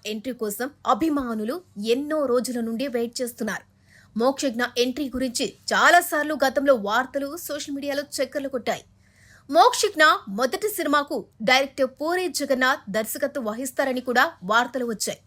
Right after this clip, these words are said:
అయితే కొన్ని ఈవెంట్స్లో మోక్షజ్ఞ బొద్దుగా ఉన్న ఫోటోలు వైరల్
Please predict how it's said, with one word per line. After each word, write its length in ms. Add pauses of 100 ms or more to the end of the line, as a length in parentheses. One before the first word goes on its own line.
(300)
అయితే 280 (480)
కొన్ని 240 (140)
ఈవెంట్స్లో 420 (200)
మోక్షజ్ఞ 580 (240)
బొద్దుగా 460
ఉన్న 220
ఫోటోలు 340
వైరల్ 380